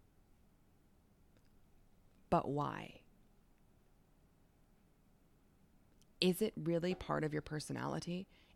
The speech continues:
Is it really an innate character trait? Where does this toxic behavior come from? That's right. You guessed it. Childhood trauma.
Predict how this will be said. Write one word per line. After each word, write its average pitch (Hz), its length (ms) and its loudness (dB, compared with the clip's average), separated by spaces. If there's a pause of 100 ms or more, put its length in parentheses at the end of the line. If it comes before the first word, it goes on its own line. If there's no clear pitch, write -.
(140)
Is 208 240 -2
it 196 160 -4
really 165 480 0
an 147 160 0
innate 147 300 0
character 147 420 -6
trait? 220 440 -8 (440)
Where 196 460 2
does 190 180 -2
this 165 220 -4
toxic - 500 -2
behavior 143 380 -2
come - 300 -4
from? - 340 -12 (3000)
That's - 260 -2
right. 196 260 4 (1300)
You 151 320 0
guessed 196 380 2
it. 175 180 6 (1000)
Childhood 165 500 4
trauma. 151 460 0